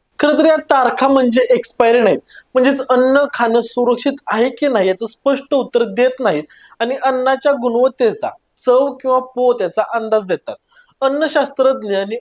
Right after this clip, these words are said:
अन्न सुरक्षा तज्ञांच्या मते या तारखा मुख्य म्हणजे उत्पादनाच्या ताजेपणा संदर्भात असतात आणि त्या ग्राहकाला सुचवतात की एखाद्या ठराविक तारखेपर्यंत अन्नाची गुणवत्ता आणि चव सर्वोत्तम राहील, पण त्यानंतर ती लगेचच विषारी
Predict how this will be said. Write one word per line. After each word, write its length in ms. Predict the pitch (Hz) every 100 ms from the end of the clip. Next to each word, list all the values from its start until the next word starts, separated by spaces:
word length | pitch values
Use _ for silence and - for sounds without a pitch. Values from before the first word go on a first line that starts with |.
| -
अन्न 260 | 233 254
सुरक्षा 440 | 269 247 220 220 226 226
तज्ञांच्या 460 | 220 220 254 247
मते 280 | 247 202 - 180 - _ -
या 60 | 269
तारखा 540 | 269 269 254 254 269
मुख्य 400 | 277 254 - 254
म्हणजे 300 | 254 220 190
उत्पादनाच्या 760 | 233 226 - 240 226 220 208 240
ताजेपणा 800 | 240 240 208 190 254 240 233 226
संदर्भात 500 | 220 214 190 175 175
असतात 320 | 165 - 208 - _ -
आणि 80 | 247
त्या 120 | 311 254
ग्राहकाला 460 | 277 254 269 302 294
सुचवतात 640 | 294 240 277 269 202 190 -
की 100 | - 269 -
एखाद्या 520 | 233 220 226 247 240 294 -
ठराविक 340 | 240 233 254 247
तारखेपर्यंत 680 | 254 208 220 233 220 208 202
अन्नाची 420 | 233 208 214 -
गुणवत्ता 580 | 226 208 240 277 277 - 170 - - _
आणि 120 | 240
चव 380 | 254 - 277 277
सर्वोत्तम 640 | 285 269 240 240 247 247
राहील, 240 | 247 202 151 - _ _
पण 100 | 277
त्यानंतर 680 | 277 285 285 302 285 277 269
ती 260 | 269 277
लगेचच 440 | 254 226 240 262 247
विषारी 440 | 240 - - 190